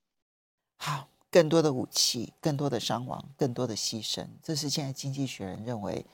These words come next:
这个是要对乌克兰所做的所有的一切的事情，而且这是唯一的事情。不过我觉得电力设施这个部分要恢复这件事情，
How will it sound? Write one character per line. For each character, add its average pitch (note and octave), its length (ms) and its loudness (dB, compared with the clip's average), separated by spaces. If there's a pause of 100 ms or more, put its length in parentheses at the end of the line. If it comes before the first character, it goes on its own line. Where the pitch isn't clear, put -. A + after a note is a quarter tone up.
(760)
这 D#3+ 120 0
个 C#3 100 4
是 D3+ 140 4
要 C#3 100 6
对 C#3 180 2
乌 B2+ 120 0
克 D3 160 -6
兰 F#2+ 240 -2
所 - 240 -16
做 A#2 160 -4
的 - 100 -8 (220)
所 - 200 -2
有 D3 60 2
的 G#2 100 -2
一 - 100 -6
切 - 220 -4
的 - 120 -6
事 - 200 -4
情， - 220 -10 (640)
而 D#3 80 2
且 D3+ 100 2
这 C#3 100 -2
是 F3 100 2
唯 B2 140 4
一 B2+ 120 0
的 - 120 -4
事 - 240 -4
情。 - 160 -12 (760)
不 A3 80 4
过 G#3 60 10
我 F3 40 8
觉 - 80 2
得 F#3+ 80 6
电 A3 180 6
力 G3+ 120 2
设 F3+ 180 4
施 D#3+ 160 0
这 E3+ 160 0
个 C#3+ 80 2
部 D#3 160 0
分 D3 220 0
要 D3 100 0
恢 C#3+ 240 2
复 B2+ 400 0 (680)
这 F#3 100 0
件 E3 160 2
事 - 180 0
情， - 220 -4